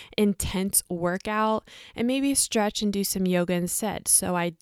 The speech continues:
don't go to the six A M class and I sleep a little bit longer and then go for a run later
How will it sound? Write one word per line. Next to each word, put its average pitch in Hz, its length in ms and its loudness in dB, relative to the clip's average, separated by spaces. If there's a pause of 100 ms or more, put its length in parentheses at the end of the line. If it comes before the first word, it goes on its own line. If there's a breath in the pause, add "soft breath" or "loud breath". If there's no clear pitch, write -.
don't 285 320 2
go 190 180 0
to 165 80 2
the 165 140 -4
six - 320 -8
A 175 40 -2
M 165 200 -4
class 156 560 -6 (920 loud breath)
and 220 640 4
I 220 500 0 (800)
sleep - 420 0
a 254 40 4
little 233 260 2
bit 233 160 0
longer 220 460 0
and 196 160 2
then 175 100 -2
go 180 220 2
for 196 200 0
a 185 60 2
run 185 300 2
later 185 640 2